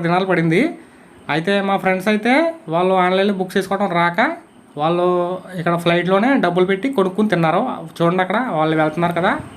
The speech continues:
ఫ్రెండ్స్, ఇప్పుడు జజీరా ఫ్లైట్కి ఫుడ్ ఎలా బుక్ చేయాలో చూపిస్తాను చూడండి. ఇక్కడ జజీరా ఎయిర్వేస్ అని ఉంది కదా, యాప్ ఓపెన్ చేసుకుని, యాప్ ఓపెన్ అయిన తర్వాత ఈ విధంగా వస్తది. త్రీ లైన్స్ మీద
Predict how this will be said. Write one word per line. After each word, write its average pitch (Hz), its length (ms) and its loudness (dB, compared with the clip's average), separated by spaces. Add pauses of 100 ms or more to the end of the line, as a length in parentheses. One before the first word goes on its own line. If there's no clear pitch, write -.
(180)
ఫ్రెండ్స్, 208 320 -2
ఇప్పుడు 202 180 -2 (160)
జజీరా 190 340 2
ఫ్లైట్కి 214 400 0 (280)
ఫుడ్ 175 220 -2
ఎలా 202 140 0
బుక్ 190 140 -10
చేయాలో 214 260 2
చూపిస్తాను 190 380 -2
చూడండి. 175 280 0 (340)
ఇక్కడ 175 140 0 (280)
జజీరా 180 320 2 (160)
ఎయిర్వేస్ 196 280 0
అని 196 100 0
ఉంది 185 120 -2
కదా, 202 100 2 (240)
యాప్ 170 260 0
ఓపెన్ 185 180 -4
చేసుకుని, 185 340 -2 (920)
యాప్ 170 220 -2
ఓపెన్ 196 220 -2
అయిన 202 180 -2
తర్వాత 196 260 -2 (240)
ఈ 190 80 4
విధంగా 185 260 0
వస్తది. 175 300 -2 (200)
త్రీ 185 200 2
లైన్స్ 190 280 0
మీద 202 100 0